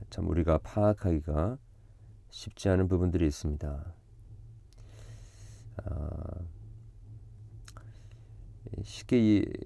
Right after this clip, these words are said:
이야기해서, 어, 이제 자기의 청지기의 일을 잘못 감당해서, 어, 주인이 그를, 어, 내쫓게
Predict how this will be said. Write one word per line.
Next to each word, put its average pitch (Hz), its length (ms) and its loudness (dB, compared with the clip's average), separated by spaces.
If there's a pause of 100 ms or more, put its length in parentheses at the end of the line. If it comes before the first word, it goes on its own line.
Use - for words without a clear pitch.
(220)
이야기해서, 85 920 4 (600)
어, 73 600 -2 (300)
이제 90 120 -2
자기의 117 440 6
청지기의 131 600 4
일을 78 480 4
잘못 85 420 2
감당해서, 82 880 2 (680)
어, 73 300 2 (180)
주인이 87 640 4
그를, 76 460 4 (840)
어, 69 440 -2 (500)
내쫓게 85 880 4